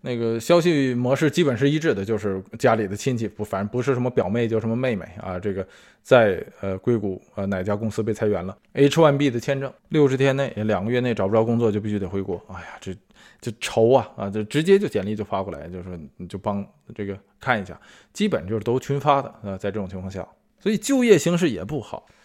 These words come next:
哎，当然我后来一想，说我的朋友无论是国内的还是国外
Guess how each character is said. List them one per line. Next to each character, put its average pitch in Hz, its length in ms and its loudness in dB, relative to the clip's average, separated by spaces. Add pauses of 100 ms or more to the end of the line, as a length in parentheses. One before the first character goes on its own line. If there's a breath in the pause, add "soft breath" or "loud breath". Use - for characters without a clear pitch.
(300 soft breath)
哎， 104 200 -2
当 160 120 0
然 226 100 0
我 120 80 0
后 - 160 -2
来 214 80 6
一 226 100 2
想， 90 300 -6
说 143 100 -2
我 139 220 -4
的 85 80 -12
朋 113 160 -6
友 160 80 -2
无 147 140 -2
论 214 140 2
是 135 120 -2
国 120 260 -4
内 196 220 -2
的 90 80 -6
还 98 100 -6
是 120 80 -2
国 117 200 -2
外 156 100 0